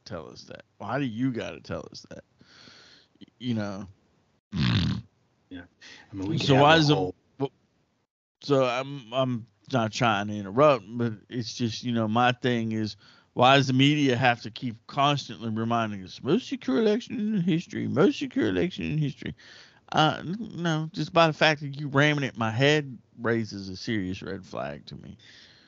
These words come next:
Speaker 1: So
Speaker 2: The more, the more times you tell somebody something, the more eventual-, eventually it becomes the truth.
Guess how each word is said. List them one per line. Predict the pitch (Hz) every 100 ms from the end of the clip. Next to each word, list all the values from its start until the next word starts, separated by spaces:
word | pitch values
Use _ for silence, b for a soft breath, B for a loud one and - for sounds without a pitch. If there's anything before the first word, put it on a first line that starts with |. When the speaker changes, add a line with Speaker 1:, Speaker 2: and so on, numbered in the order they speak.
| b b _
Speaker 1:
So | - 78 82
Speaker 2:
The | 110
more, | 120 127 123
the | 113 110
more | 107 120 123
times | 123 120 110 -
you |
tell | 110 117 107
somebody | - 110 98 98 101
something, | - 101 101 98
the | 98
more | 98 101 101 -
eventual-, | 90 95 101 101 104 98 92
eventually | 98 107 - 107 104
it | 92
becomes | 95 104 101 95
the | -
truth. | - 101 90 -